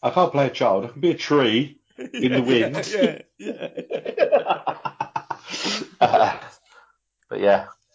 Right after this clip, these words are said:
Speaker 1: Um, yeah,
Speaker 2: Uh,
Speaker 1: so
Speaker 2: uh,
Speaker 1: I was
Speaker 2: do you
Speaker 1: thinking
Speaker 2: know
Speaker 1: that,
Speaker 2: how
Speaker 1: um,
Speaker 2: many episodes Todd, Todd Cartier done, who played Tucker? He, he was in
Speaker 1: I don't know,
Speaker 2: fifty-two
Speaker 1: but
Speaker 2: episodes. Fifty-two
Speaker 1: Fifty-two.
Speaker 2: episodes.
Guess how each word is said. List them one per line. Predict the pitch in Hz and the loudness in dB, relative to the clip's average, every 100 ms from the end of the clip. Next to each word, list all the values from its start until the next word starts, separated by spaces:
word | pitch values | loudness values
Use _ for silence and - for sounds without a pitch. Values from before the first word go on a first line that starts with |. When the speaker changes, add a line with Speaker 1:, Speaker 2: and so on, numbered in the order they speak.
| _ _ _ - - | _ _ _ -12 -6
Speaker 1:
Um, | 107 107 98 _ _ _ _ _ _ _ _ _ _ _ _ - _ | -6 -6 -10 _ _ _ _ _ _ _ _ _ _ _ _ -20 _
yeah, | 147 | 2
Speaker 2:
Uh, | 156 | 2
Speaker 1:
so | - 151 | 0 -8
Speaker 2:
uh, | 151 151 - - - - - _ _ _ _ _ _ _ _ _ _ _ | -6 -10 -10 -16 -16 -16 -20 _ _ _ _ _ _ _ _ _ _ _
Speaker 1:
I | |
was | 127 - | -8 -8
Speaker 2:
do | 156 | -10
you | 151 | -4
Speaker 1:
thinking | 214 | -2
Speaker 2:
know | 220 | 0
Speaker 1:
that, | - | -2
Speaker 2:
how | 214 | 0
Speaker 1:
um, | |
Speaker 2:
many | 214 - 226 _ | 0 -2 -8 _
episodes | 247 254 - 254 254 - | -8 -8 -4 -4 -4 -10
Todd, | - 233 220 - _ _ _ _ _ | -8 -6 -6 -10 _ _ _ _ _
Todd | - 214 - _ _ | -12 -12 -16 _ _
Cartier | 226 226 220 233 220 | -4 -4 -4 -6 -4
done, | 233 240 233 | -4 -8 -8
who | 190 | -14
played | 185 196 196 | -10 -10 -10
Tucker? | - 220 - - _ _ _ _ _ _ _ _ _ _ _ _ _ - | -6 -8 -6 -16 _ _ _ _ _ _ _ _ _ _ _ _ _ -20
He, | - | -20
he | 185 208 | -16 -10
was | 196 | 0
in | 160 | 2
Speaker 1:
I | |
don't | 156 185 170 | 4 4 4
know, | 165 | 2
Speaker 2:
fifty-two | 147 | 2
Speaker 1:
but | 247 | -2
Speaker 2:
episodes. | - - 220 117 110 - - _ _ _ | -4 -8 -8 -8 -10 -16 -16 _ _ _
Fifty-two | 262 - - 247 | -20 -20 -12 -2
Speaker 1:
Fifty-two. | 139 - 127 | -2 -2 -6
Speaker 2:
episodes. | - 131 92 | 0 2 2